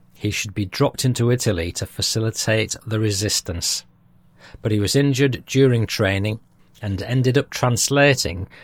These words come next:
for Italian P O Ws in California. And listeners, wouldn't we just love to hear from any of those? Is that you? Steve continues, "My uncle, James Fulton,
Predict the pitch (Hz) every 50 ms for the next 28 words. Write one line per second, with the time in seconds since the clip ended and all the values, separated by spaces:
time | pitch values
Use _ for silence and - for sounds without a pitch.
0 | - _ - - 107 98 - - - 117 117 120 123 120 123 123 117 - - 123
1 | 123 120 120 120 107 123 120 104 110 104 90 78 87 90 92 98 98 98 95 -
2 | - 113 113 110 107 - - 135 135 131 131 123 113 90 80 82 - - _ _
3 | _ _ - - - _ _ _ _ _ - - - - - - - - 110 113
4 | 120 131 131 - - 135 113 101 107 117 127 123 107 113 113 127 120 110 101 -
5 | - 120 - - 127 117 117 107 113 98 - - - - - - - - - -
6 | - - 87 - - 104 113 113 98 - - - 87 98 107 113 113 107 107 98
7 | 87 92 104 107 110 107 101 92 82 78 - - - - _ _ _ _ _ _
8 | _ _ _ _ _ - - - - - _ _ _ _ - 104 95 95 98 101
9 | 101 - - 110 107 117 110 95 87 - - _ _ _ _ _ _ _ _ _
10 | _ _ _ - _ _ _ _ _ _ - - - - - - - - - -
11 | - - - 135 135 131 123 - - 127 123 - 151 139 131 117 101 87 82 90
12 | 110 113 123 147 160 147 - 160 160 160 135 - - - 151 147 147 139 131 -
13 | - - - 139 135 135 - - 151 147 139